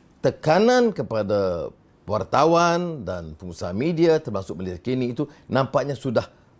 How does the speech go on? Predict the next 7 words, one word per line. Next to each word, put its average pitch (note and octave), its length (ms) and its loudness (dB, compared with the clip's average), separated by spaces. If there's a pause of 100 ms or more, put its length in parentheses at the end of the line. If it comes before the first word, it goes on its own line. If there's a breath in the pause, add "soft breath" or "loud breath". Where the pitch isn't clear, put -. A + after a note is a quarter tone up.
(920)
agak A2 260 -2
terlanjur C3 600 0 (480)
dengan G2 240 -4
cara A#2+ 480 0
kekerasan A#2 800 -6 (240 soft breath)
untuk G2+ 320 -6
menakutkan. G2+ 720 -4